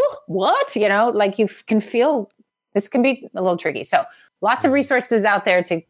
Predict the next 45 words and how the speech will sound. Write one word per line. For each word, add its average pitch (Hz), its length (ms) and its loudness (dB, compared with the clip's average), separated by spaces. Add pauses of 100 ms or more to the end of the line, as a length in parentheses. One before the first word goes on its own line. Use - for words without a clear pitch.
get - 220 -2
some 165 240 -4
basic 175 440 0
education 170 580 0
on 151 80 -2
this 147 180 -4
and 139 180 -4
feel 147 220 0
maybe 139 260 -2
a 139 60 0
little 254 200 2
better. 175 500 0 (380)
And 254 180 0
then 302 340 2 (1040)
I'm 208 200 0
gonna 226 160 2
say 226 180 0
something 190 260 0
weird 202 280 0
here, 165 280 0
but 180 160 -2
just - 240 -6
take 262 240 -2
your 247 80 0
sister 254 360 -4
out 262 180 0
to 196 100 -4
lunch 185 600 -2 (580)
and, 180 220 -2
like, 185 400 -4 (480)
check 277 320 -2
on 208 160 2
her, 170 100 4
see 262 140 0
how 277 100 2
she's 277 220 -2
doing, 311 300 2
make 190 160 0
sure 277 180 -6
she's 294 260 -4
good 294 220 0
and 294 80 2
happy. 240 440 0
And, 165 160 2
like, 170 360 0